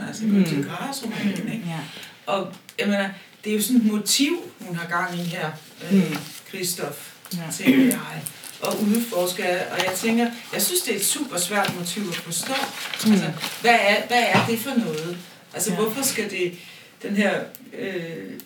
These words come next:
Speaker 1: ondskab, som jeg jo vil sige, vold, øh, hvorfor skal den udforskes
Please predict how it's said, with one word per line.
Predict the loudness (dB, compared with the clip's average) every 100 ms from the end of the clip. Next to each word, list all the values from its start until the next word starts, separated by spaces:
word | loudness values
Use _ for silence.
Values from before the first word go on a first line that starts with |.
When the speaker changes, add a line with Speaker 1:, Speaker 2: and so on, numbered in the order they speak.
| -8
Speaker 1:
ondskab, | 0 4 4 2 -2 -2 0 0 -2 -6
som | -6 -4 -4 -4
jeg | -4
jo | -4
vil | -6
sige, | -8 0
vold, | 4 4 2 -4 -12 -6 0
øh, | 0 0 -6 -8
hvorfor | -8 -6
skal | -4 -4
den | -2 -2
udforskes | -2 -4 -4 -6 -6 -6 -10